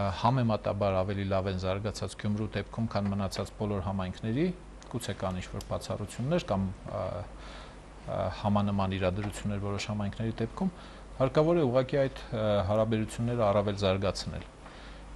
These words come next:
Եվ, ը, շատ դժվար խնդիր կա այս ոլորտում, ը,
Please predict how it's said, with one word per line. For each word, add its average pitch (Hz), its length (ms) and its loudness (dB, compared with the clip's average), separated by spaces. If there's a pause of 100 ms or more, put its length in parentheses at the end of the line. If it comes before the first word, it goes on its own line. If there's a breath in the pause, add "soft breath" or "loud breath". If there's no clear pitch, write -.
(220)
Եվ, 117 560 4 (220)
ը, 110 160 2 (640)
շատ 135 280 4
դժվար 117 380 0
խնդիր 117 460 -2
կա 104 200 0 (120)
այս 98 300 0
ոլորտում, 107 640 0 (680 loud breath)
ը, 101 200 -4